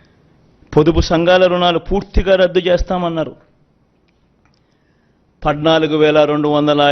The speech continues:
ఐదు కోట్ల రూపాయలు డ్వాక్రా సంఘాలకు, పొదుపు సంఘాలకు రుణాలు మాఫీ చేస్తామన్న సొమ్ము ఒక్క రూపాయైనా మాఫీ చేశారా? ఇంకా ముందుకు పోతే వీళ్ళ ముఖ్యమైన హామీలంటూ ఇంకా ముందుకు పోతే,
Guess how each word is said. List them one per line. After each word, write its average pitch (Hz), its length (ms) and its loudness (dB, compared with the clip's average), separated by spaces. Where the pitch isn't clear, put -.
ఐదు 135 140 -4
కోట్ల 170 400 -2
రూపాయలు 180 460 -2
డ్వాక్రా 147 500 -2
సంఘాలకు, 143 580 -2
పొదుపు 139 320 -4
సంఘాలకు 131 640 -2
రుణాలు 135 340 0
మాఫీ 127 300 -2
చేస్తామన్న 127 600 -2
సొమ్ము 117 340 -6
ఒక్క 123 260 0
రూపాయైనా 175 600 0
మాఫీ 160 300 -2
చేశారా? 147 460 -8
ఇంకా 139 180 -2
ముందుకు 165 360 -2
పోతే 180 280 -2
వీళ్ళ 170 180 -2
ముఖ్యమైన 165 480 -2
హామీలంటూ 156 580 -2
ఇంకా 143 220 -2
ముందుకు 139 340 -2
పోతే, 147 280 0